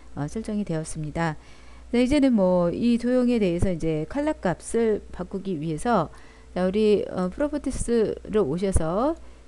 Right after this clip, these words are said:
자, 솔리드의 색상을, 자, 클릭하신 다음에 흑갈색으로 하라고 나와 있죠. 삼삼 영영영영, 어, 해주시고, 자, 알파를, 어, 규제에서는 뭐 적용하지 말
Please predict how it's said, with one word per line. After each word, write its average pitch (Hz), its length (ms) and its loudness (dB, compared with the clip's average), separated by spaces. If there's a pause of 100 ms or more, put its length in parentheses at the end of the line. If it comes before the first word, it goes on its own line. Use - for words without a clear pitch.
자, 156 160 -2
솔리드의 269 680 0
색상을, 196 880 -2
자, 165 160 -6
클릭하신 240 480 -4
다음에 170 640 -2 (360)
흑갈색으로 277 540 2
하라고 196 260 -2
나와 151 180 -4
있죠. 220 320 0 (380)
삼삼 214 580 -2 (420)
영영영영, 165 1000 -2 (380)
어, 143 160 -4
해주시고, 190 760 -4 (360)
자, 160 140 -2
알파를, 277 1000 0
어, 180 480 0 (140)
규제에서는 240 480 2
뭐 220 80 0
적용하지 202 480 0
말 143 200 -4